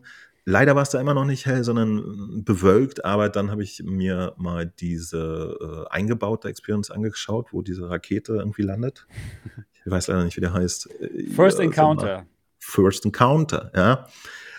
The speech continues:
Speaker 1: Und ich muss sagen, das ist wahnsinnig, das ist bemerkenswert, ja. Also, äh, die ganze Experience, ich hab erstmal hier mein, mein Zimmer eingescannt, ja. Wir, wir kennen das schon so ein bisschen von der PlayStation V R zwei, die macht das ja auch so brrrt, brrrt, brrrt. Ähm,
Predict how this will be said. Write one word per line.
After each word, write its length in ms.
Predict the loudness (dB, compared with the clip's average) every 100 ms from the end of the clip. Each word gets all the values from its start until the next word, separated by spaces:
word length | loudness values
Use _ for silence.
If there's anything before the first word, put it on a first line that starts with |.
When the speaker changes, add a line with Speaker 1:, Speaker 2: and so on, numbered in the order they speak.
| -6
Speaker 1:
Und 100 | 4
ich 60 | 6
muss 140 | 8
sagen, 180 | 6 6
das 140 | 6 2
ist 220 | -4 -6
wahnsinnig, 680 | -12 -10 0 2 2 0 2
das 120 | 4
ist 100 | 4
bemerkenswert, 800 | 2 4 6 4 2 -6 -4 -4 0
ja. 320 | 2 2 -2 _
Also, 400 | 0 2 2 0
äh, 160 | -2 -6 -10 -4
die 40 | 4
ganze 200 | 6 4
Experience, 580 | 4 4 6 4 0 -4
ich 160 | -6
hab 120 | -6 -6
erstmal 260 | -4 -2
hier 140 | 0 2
mein, 340 | 2 0 0
mein 160 | -2 0
Zimmer 240 | 4 4
eingescannt, 760 | 4 2 2 2 2 2 0 0
ja. 260 | 2 2 2
Wir, 120 | 0 2
wir 80 | -2
kennen 200 | -2 -2
das 100 | 0
schon 140 | 0
so 60 | 2
ein 40 |
bisschen 260 | 0 -2 -2
von 120 | -2
der 80 | -2
PlayStation 500 | 0 -2 0 -4 -2
V 60 |
R 60 | -2
zwei, 240 | -2 -2 0
die 140 | 0
macht 260 | -2 -2 -6
das 100 | -4
ja 80 |
auch 100 | -2
so 120 | -4 -6
brrrt, 240 | -4 -4
brrrt, 240 | -2 -6
brrrt. 300 | -6 -10 -10 _ -20 -20 -20 -18 -4
Ähm, 500 | 0 0 0 -4